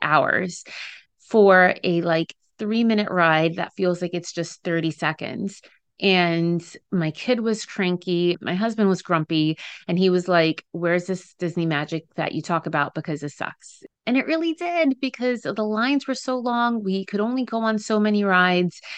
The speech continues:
And I mean, everything is a line. The, the rides, the food, the bathroom, to see Mickey, for experiences that just go by so quickly.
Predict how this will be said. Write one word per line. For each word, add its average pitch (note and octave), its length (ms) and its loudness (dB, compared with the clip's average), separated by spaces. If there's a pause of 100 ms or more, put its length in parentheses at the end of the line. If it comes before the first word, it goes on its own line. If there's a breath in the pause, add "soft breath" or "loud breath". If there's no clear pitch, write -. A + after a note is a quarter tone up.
(240 loud breath)
And G3+ 140 2
I - 20 6
mean, G#3 240 6
everything A#3 400 0
is G3 160 2
a F#3+ 60 4
line. D#3 600 -2
The, D#3+ 360 0
the C#3 160 -6
rides, A3+ 720 2
the E3 100 -2
food, B3+ 760 2
the F3 60 -2
bathroom, C#4 1080 2
to - 120 -10
see C#4 200 0
Mickey, D4 720 0 (320 loud breath)
for F#3 420 4
experiences G#3 680 0
that D#3+ 180 -4
just E3+ 240 -6
go D#3+ 140 0
by E3 320 0
so D3+ 260 -2
quickly. - 560 -6